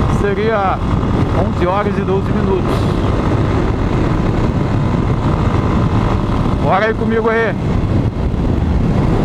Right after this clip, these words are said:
passear por essa serra bonita, né?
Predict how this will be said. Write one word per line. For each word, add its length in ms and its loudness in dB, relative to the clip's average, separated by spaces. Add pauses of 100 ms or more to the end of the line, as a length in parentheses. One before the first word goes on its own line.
(600)
passear 440 0
por 160 -2
essa 280 -2
serra 560 0
bonita, 580 -2 (1700)
né? 240 -2